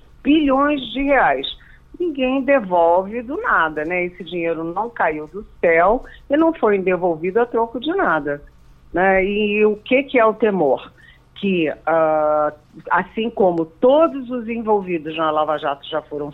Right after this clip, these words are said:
soltos, exatamente todos, que agora comecem a rever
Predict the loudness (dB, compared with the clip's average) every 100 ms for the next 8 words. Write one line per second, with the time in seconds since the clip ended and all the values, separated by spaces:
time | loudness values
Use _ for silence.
0 | -2 2 4 2 -4 -8 -6 0 0 0
1 | -4 -8 -10 0 4 4 2 -6 -12 -14
2 | -20 -20 -8 0 0 2 0 -2 -4 -6
3 | -4 -6 -6 -8 -6 -4 0 -2 -2 0
4 | 2 2